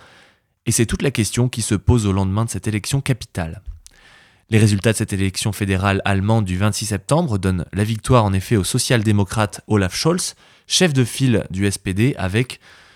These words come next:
euh, vingt-cinq virgule sept pour cent des voix. Les chrétiens démocrates du C D U, euh, d'Armin Laschet, euh, le, le dauphin d'Angela Merkel,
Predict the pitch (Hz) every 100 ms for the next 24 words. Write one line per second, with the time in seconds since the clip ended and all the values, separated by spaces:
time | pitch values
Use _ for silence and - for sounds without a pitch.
0 | _ - 87 123 139 147 131 98 92 95
1 | 90 - - 131 - - 127 - 139 165
2 | - 104 92 92 120 - _ _ _ _
3 | _ _ _ - - 113 98 110 123 110
4 | 104 98 120 107 95 113 101 101 117 117
5 | - - _ - 90 87 101 120 127 127
6 | 101 90 98 110 - 127 - 107 - 95
7 | 90 90 87 90 90 90 87 90 113 120
8 | 143 123 101 101 98 98 95 120 113